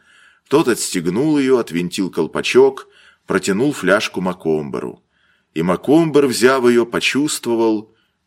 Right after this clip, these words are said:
какая она тяжёлая, и какой мохнатый и шершавый её войлочный чехол. Он поднёс её к губам и посмотрел на высокую траву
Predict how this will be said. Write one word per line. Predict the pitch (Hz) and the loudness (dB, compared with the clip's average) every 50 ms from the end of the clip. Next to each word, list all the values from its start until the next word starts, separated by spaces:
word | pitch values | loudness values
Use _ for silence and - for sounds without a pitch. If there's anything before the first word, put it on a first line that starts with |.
| _ | _
какая | - 76 69 - - 104 117 127 127 120 113 107 | -8 -8 -8 -4 -2 0 0 2 2 2 0 0
она | 104 104 98 | -2 -4 -6
тяжёлая, | 95 - 92 82 - 85 85 87 90 87 82 73 69 64 60 - - _ _ _ _ _ _ _ _ _ _ | -6 -6 -6 -6 -4 -2 0 2 2 2 0 -2 -4 -8 -10 -14 -16 _ _ _ _ _ _ _ _ _ _
и | - 82 82 | -10 -8 -4
какой | - 95 - - 110 107 104 | -4 -4 -2 2 2 2 4
мохнатый | 95 98 92 87 - - 92 98 120 143 151 139 - 131 123 117 | 2 0 -2 -4 -4 -8 -4 -2 0 0 0 -2 -2 -4 -6 -6
и | 107 - - 104 | -6 -6 -6 -6
шершавый | - - - 76 71 - - - 123 131 143 147 135 127 123 120 113 117 _ _ _ _ _ _ _ - | -4 -4 -4 -4 -4 -4 -6 -2 -2 0 0 0 0 -2 -2 -4 -4 -10 _ _ _ _ _ _ _ -10
её | - 80 78 80 87 78 | -8 -6 -2 0 0 0
войлочный | 69 73 95 104 101 98 92 92 90 - - - 82 80 78 | 0 2 4 4 4 4 2 0 -2 -4 -6 -6 -6 -8 -6
чехол. | - - - 71 - - - 69 65 64 58 53 - _ _ _ _ _ _ _ _ _ _ _ _ _ _ _ _ _ _ _ _ - | -6 -6 -6 -6 -8 -8 -6 -6 -4 -4 -6 -10 -12 _ _ _ _ _ _ _ _ _ _ _ _ _ _ _ _ _ _ _ _ -2
Он | - 104 135 123 | 2 2 2 4
поднёс | - 135 127 123 143 151 143 - - | 2 0 2 2 2 2 2 2 4
её | 139 135 131 | 4 4 4
к | 117 | 4
губам | 104 120 131 107 120 139 147 147 - | 2 0 2 4 4 4 4 2 -2
и | 123 | -4
посмотрел | - 107 - - 107 110 104 - 107 120 123 120 117 | -4 -4 -4 -2 -2 -2 -2 2 4 6 6 6 4
на | 110 107 | 2 -2
высокую | 95 101 - - - 113 104 - - 104 98 | -2 -2 -2 0 2 0 0 2 0 -2 -2
траву | - - 85 87 85 80 90 120 131 135 127 127 - _ | -2 -2 -2 -2 -2 -2 -2 -2 0 0 -2 -6 -8 _